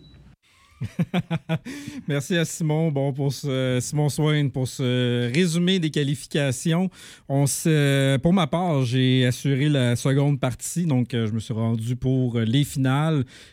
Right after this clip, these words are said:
Et, euh, Simon avait un bon œil, a, a réussi à trouver les bons, euh,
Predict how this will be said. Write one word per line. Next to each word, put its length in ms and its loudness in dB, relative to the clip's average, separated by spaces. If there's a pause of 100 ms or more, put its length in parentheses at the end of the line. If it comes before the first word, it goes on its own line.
(120)
Et, 260 4
euh, 220 2
Simon 340 0
avait 280 0
un 200 2
bon 220 0
œil, 280 0
a, 140 2 (200)
a 160 0
réussi 520 0
à 260 0
trouver 400 0
les 200 2
bons, 500 0
euh, 240 2